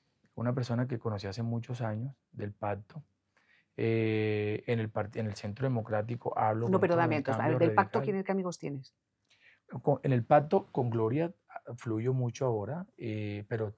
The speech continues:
Speaker 1: Piedad fue muy gran amiga. Amiga personal de años, no de política.
Speaker 2: Piedad Córdoba.
Speaker 1: Sí, y obviamente acompañé muchos de sus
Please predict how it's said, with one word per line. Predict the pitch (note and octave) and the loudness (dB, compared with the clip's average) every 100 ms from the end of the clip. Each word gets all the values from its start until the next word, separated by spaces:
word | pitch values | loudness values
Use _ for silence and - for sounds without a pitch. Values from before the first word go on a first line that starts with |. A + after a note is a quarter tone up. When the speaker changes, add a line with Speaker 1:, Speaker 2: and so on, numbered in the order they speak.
| - | -8
Speaker 1:
Piedad | A2+ G2+ G2+ | -4 -4 -4
fue | - | -6
muy | A#2 A2 | -6 -4
gran | G#2+ G#2 | -6 -6
amiga. | G2+ B2 C3 - _ _ _ _ _ - | -6 -6 -8 -12 _ _ _ _ _ -6
Amiga | G#2+ G2 A2 C3+ | -4 -2 0 2
personal | A#2+ G#2 G2 G2+ | 0 -2 -6 -4
de | A#2+ | 0
años, | B2+ A2 F#2+ | 0 -2 -6
no | G#2 | -6
de | B2 | -6
política. | A#2+ A2+ B2 - - | -6 -4 -6 -6 -2
Speaker 2:
Piedad | E3+ D#3+ | 0 0
Córdoba. | D#3+ C#3 B2+ B2+ _ | -2 -4 -8 -10 _
Speaker 1:
Sí, | - G#2+ G2+ | -8 -8 -6
y | B2+ A#2+ A#2 A2+ A2 G#2+ G#2 | -6 -4 -4 -4 -6 -6 -4
obviamente | G#2+ A#2 A#2+ A#2 | -2 -2 -4 -4
acompañé | B2 - G#2 G#2+ G#2 | -4 -4 -8 -6 -8
muchos | G#2+ A2 A2 B2 | -6 -8 -8 -8
de | A#2 | -8
sus | G#2 - - - - | -10 -14 -18 -20 -20